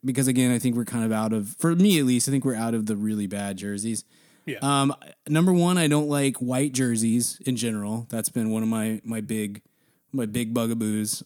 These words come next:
Speaker 1: um, on, especially with City jerseys. I, I hate, I hate white jerseys. Um, and number two, I don't really enjoy City abbreviations. Rip City is good. Almost all the other ones, not a fan.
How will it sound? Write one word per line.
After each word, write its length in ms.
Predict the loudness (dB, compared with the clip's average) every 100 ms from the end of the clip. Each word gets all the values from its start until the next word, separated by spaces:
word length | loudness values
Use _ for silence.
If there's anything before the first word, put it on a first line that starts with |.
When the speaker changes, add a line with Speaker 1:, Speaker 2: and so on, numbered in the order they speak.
| -8
Speaker 1:
um, 420 | -4 -4 -4 -6
on, 180 | -4 -4
especially 460 | -2 -2 0 2 2
with 120 | 2
City 300 | 2 2 2
jerseys. 400 | 2 0 0 -2
I, 140 | -4 -6
I 120 | -8
hate, 420 | -6 -4 -4 -4 -12 _ -16
I 40 |
hate 240 | -6 -4 -2
white 200 | -2 -2
jerseys. 440 | -4 -6 -6 -8 -10 _ _ _ _ _ -4
Um, 320 | 0 2 4
and 80 | 4
number 260 | 4 4 2
two, 460 | 2 4 4 4 2
I 100 | 0
don't 300 | 2 2 4
really 400 | 4 4 4 4
enjoy 720 | 2 2 2 2 2 2 -2 _ _ _ _ _ _
City 500 | -2 2 4 4 2
abbreviations. 800 | 0 0 2 4 2 2 2 0
Rip 240 | 2 2 4
City 320 | 2 4 4
is 120 | 4
good. 460 | 4 4 4 2 -2
Almost 400 | 0 4 4 4 2
all 140 | 2
the 140 | 2
other 180 | 4 4
ones, 280 | 4 2 2
not 200 | 2 0
a 20 |
fan. 480 | 0 0 2 2 0